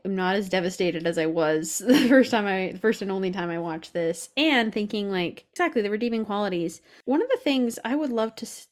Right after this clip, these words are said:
to talk about, if, if, if you're okay to move on to Ashlyn, is Starfleet headquarters and the Surgeon General.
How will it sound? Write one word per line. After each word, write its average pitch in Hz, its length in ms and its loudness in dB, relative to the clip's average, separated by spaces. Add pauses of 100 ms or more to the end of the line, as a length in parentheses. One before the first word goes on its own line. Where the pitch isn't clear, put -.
(140)
to 208 300 -2 (120)
talk 208 260 -8
about, 185 480 -4 (180)
if, - 360 -8
if, 208 140 -10
if 202 340 -10
you're 196 120 -4
okay 196 160 -8
to 196 80 -6
move 185 140 -4
on 185 80 -2
to 175 80 -6
Ashlyn, 185 360 -4
is 180 300 0 (420)
Starfleet 392 380 0
headquarters 262 800 2
and 233 380 2
the 202 160 -2
Surgeon 269 460 2
General. 175 520 4